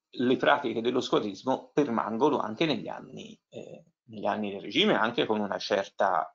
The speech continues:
eh, continuità di, no, di, di uomini, cioè è meno noto, eh, ovviamente non viene a, non ce n'è tracce sulla stampa, ovviamente non se ne deve parlare, ma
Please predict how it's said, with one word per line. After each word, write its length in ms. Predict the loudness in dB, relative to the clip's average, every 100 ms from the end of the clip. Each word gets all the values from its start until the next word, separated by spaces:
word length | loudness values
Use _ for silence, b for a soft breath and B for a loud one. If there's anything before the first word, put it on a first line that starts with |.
| _
eh, 300 | -14 -14 -16 _ _ _ _ _ _ _
continuità 580 | -4 -4 -4 -6 -2 -2
di, 140 | 0
no, 400 | 4 4 2 -8 _
di, 220 | -10 -8 -8 -10 -12 -16
di 80 | -12
uomini, 500 | 0 2 4 0 -4
cioè 240 | -2 -2 -2 _ _ _ _ _ -10
è 120 | -6
meno 360 | -4 0 2
noto, 380 | 4 4 2 -4
eh, 180 | -10 -8
ovviamente 680 | -6 0 2 2 2 0 0
non 180 | -2 0
viene 380 | 2 2 0 -6
a, 160 | -8 _ b b _ _ _
non 160 | -2 -2
ce 120 | 0
n'è 160 | 0 0
tracce 360 | 0 0 -2
sulla 240 | -6 -4 -4
stampa, 440 | 0 2 2 0
ovviamente 460 | -4 -2 -2 -2 -2
non 140 | -6
se 140 | -6 -2
ne 100 | 2
deve 220 | 2 4
parlare, 480 | 2 2 0 2 2
ma 280 | 2 2